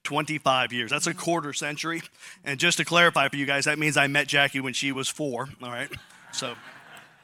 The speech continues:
hey, I, I know your background. I know your story, but a lot of people here don't. So to share a little bit about your life story, your background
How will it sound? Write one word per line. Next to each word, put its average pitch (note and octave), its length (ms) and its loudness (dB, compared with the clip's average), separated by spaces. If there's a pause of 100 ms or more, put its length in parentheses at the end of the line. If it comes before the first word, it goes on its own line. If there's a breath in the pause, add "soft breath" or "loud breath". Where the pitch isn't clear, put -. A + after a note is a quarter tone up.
(1080 loud breath)
hey, D#3+ 160 0
I, G#3+ 340 10
I - 20 12
know A#3+ 120 8
your F3+ 180 4
background. B2+ 400 -2
I E3 140 2
know F3 100 0
your D3 160 -2
story, B2 300 -4
but B2+ 100 -6
a - 20 -4
lot D#3 160 2
of D3+ 60 -6
people D3+ 220 -12
here C#3 180 -14
don't. B2+ 320 -16
So C#3+ 80 -16
to - 100 -12
share A3 280 0
a F#3 40 -2
little F#3+ 200 4
bit D#3 200 8
about C3+ 400 8
your D#3+ 220 2
life D#3 280 4
story, C#3+ 440 -2
your C3+ 160 0
background B2+ 680 0